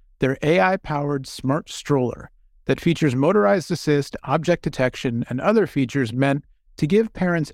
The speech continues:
extra pairs of eyes and an extra set of hands. Here today to talk A I and baby strollers are the co-founders of Vancouver, British Columbia-based Glückskind, Kevin Huang and Anne Hunger. Kevin and Anne,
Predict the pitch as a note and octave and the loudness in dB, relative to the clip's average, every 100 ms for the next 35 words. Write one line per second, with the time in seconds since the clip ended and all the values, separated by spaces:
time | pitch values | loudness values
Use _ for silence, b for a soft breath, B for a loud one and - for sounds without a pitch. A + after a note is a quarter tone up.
0 | - F3 - F#3+ - F#3 E3 D#3 B2+ B2 | -4 -4 -2 -4 0 0 2 2 4 4
1 | A#2+ A#2+ B2+ A#2 B2+ C#3 - C#3+ - A#2 | 2 0 0 -2 0 -2 0 -2 0 0
2 | A2 - G#2+ - _ _ - - A3 C4+ | -2 -6 -10 -12 _ _ -20 -2 0 2
3 | - G#3+ G#3+ F#3+ - F#3+ G3+ - D3+ F3+ | 2 2 4 2 -2 -2 -2 -2 -2 2
4 | G3+ G3+ F#3+ E3 D3+ A#2 - C3 A2+ A2 | 2 2 0 0 0 0 -4 -4 -2 -2
5 | A2 - B2+ A#2+ A2 - A3 A3 E3+ E3+ | -2 -4 -2 -2 -2 0 0 2 0 0
6 | D#3+ D#3 D3+ - - A2+ B2+ F3+ F#3 F#3 | 2 2 0 -2 -6 -2 2 2 2 0
7 | E3+ D#3 C#3+ D3+ - D3+ C#3+ C#3 C#3 A#2 | 0 2 2 0 -2 -2 0 2 0 2
8 | B2+ B2 C#3+ B2+ F#3+ - - G2+ - - | 0 0 -4 0 0 -2 -8 -8 -8 -16
9 | - - - _ - F#3+ G#3 E3+ F#3 F3 | -20 -20 -20 _ -2 2 2 0 0 2
10 | F3 F3 C3+ C#3 - D3+ D3 C3+ B2+ A#2 | 0 -2 -4 -4 -2 0 2 0 -2 -2
11 | - - - _ _ _ - F3+ F#3 G3 | -4 -14 -20 _ _ _ -2 2 4 2
12 | D#3+ D3+ F3 F3+ | 0 -2 0 0